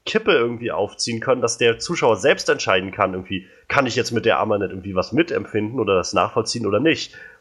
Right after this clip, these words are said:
Statt halt einfach von Anfang an irgendwie uns die Geschichte zu zeigen, ja, und sie war einfach nur machtgeil und wollte deshalb, äh, den neuen Bruder, den sie dann hatte, gleich umbringen und den Vater gleich mit und,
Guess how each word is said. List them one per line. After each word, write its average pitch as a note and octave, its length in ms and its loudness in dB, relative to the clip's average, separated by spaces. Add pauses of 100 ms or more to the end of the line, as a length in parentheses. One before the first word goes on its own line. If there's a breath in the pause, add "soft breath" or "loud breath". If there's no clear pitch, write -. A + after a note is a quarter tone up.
(120)
Statt B2 300 2
halt A2 160 2
einfach A2 240 2
von A#2 160 0
Anfang A2 300 0
an A#2 280 0
irgendwie B2 280 -4
uns G#2+ 220 -2
die A2 80 -6
Geschichte A#2 340 -6
zu B2 160 -6
zeigen, B2 340 2
ja, F#3 140 6 (140)
und D3 300 0 (380 soft breath)
sie A#2+ 140 -10
war C3 100 4
einfach A#2 220 0
nur G2+ 100 -2
machtgeil D3+ 540 4
und A#2 100 -6
wollte A2+ 220 0
deshalb, G#2 400 -2
äh, F#2 220 2
den F#2 200 -4
neuen F#2 480 -2
Bruder, B2+ 300 2
den A#2 160 -2
sie A2+ 80 -2
dann G2+ 160 2
hatte, G#2+ 180 0
gleich F2 220 -2
umbringen C#3 440 0
und F#2+ 60 -2
den E2+ 140 -6
Vater G2 260 2
gleich E2+ 240 -4
mit F#3 220 0
und, A#2+ 260 0